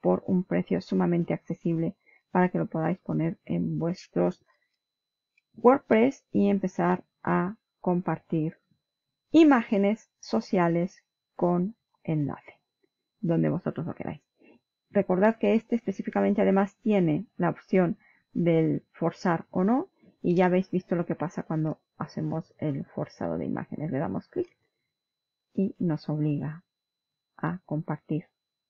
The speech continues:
para que podamos acceder, en este caso, a, este, a esta página. Pero bueno, vosotros podéis poner lo que queráis, ¿vale? Una maravilla. Todo perfecto.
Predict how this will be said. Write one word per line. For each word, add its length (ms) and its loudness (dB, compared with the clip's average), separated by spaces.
para 200 -2
que 120 -6
podamos 440 -4
acceder, 500 0
en 140 -2
este 200 -4
caso, 440 -6
a, 120 -6
este, 580 -10
a 40 -8
esta 200 -10
página. 440 -6
Pero 140 -4
bueno, 160 -4
vosotros 340 -6
podéis 260 -4
poner 260 -2
lo 100 0
que 120 -2
queráis, 340 -2
¿vale? 380 0
Una 160 2
maravilla. 500 0
Todo 200 4
perfecto. 500 -4